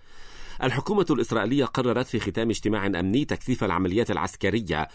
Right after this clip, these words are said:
وقال رئيس الوزراء بنيامين نتنياهو إن تل أبيب ستصاعد شدة ووتيرة هجماتها في غزة. فلسطينيًا، قال رئيس المكتب السياسي لحركة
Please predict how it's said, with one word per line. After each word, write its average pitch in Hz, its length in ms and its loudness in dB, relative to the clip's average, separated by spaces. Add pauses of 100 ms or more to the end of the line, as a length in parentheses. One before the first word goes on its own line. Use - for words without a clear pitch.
(200)
وقال 85 380 0
رئيس 90 200 -2
الوزراء 95 440 0
بنيامين 95 420 2
نتنياهو 113 480 2
إن 87 220 0
تل 85 180 0
أبيب 110 460 0
ستصاعد 98 760 0
شدة 101 480 2
ووتيرة 92 600 2
هجماتها 101 600 0
في 85 160 -4
غزة. 78 360 -2 (720)
فلسطينيًا، 156 760 4
قال 120 220 2
رئيس 120 180 2
المكتب 117 340 0
السياسي 101 420 2
لحركة 90 380 -2